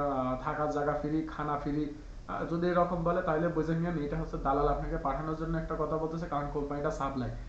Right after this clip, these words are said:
কারণ অরিজিনাল কোম্পানিতে, ডাইরেক্ট অরিজিনাল কোম্পানিতে, যেগুলো অরিজিনাল কোম্পানি, তারা প্রথম অবস্থায় কোনো অবস্থাতেই বেতন আপনার সতেরোশো, আঠারোশো, দুই হাজার রিয়াল বেতন দেয় না। নতুন কোম্পানিতে প্রথম অবস্থায় তো দেখা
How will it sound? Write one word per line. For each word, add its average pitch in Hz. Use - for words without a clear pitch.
কারণ 151
অরিজিনাল 170
কোম্পানিতে, 190
ডাইরেক্ট 170
অরিজিনাল 160
কোম্পানিতে, 135
যেগুলো 139
অরিজিনাল 139
কোম্পানি, 131
তারা 147
প্রথম 165
অবস্থায় 175
কোনো 156
অবস্থাতেই 165
বেতন 160
আপনার 160
সতেরোশো, 165
আঠারোশো, 160
দুই 156
হাজার 151
রিয়াল 151
বেতন 135
দেয় 120
না। 101
নতুন 143
কোম্পানিতে 165
প্রথম 165
অবস্থায় 165
তো 170
দেখা 160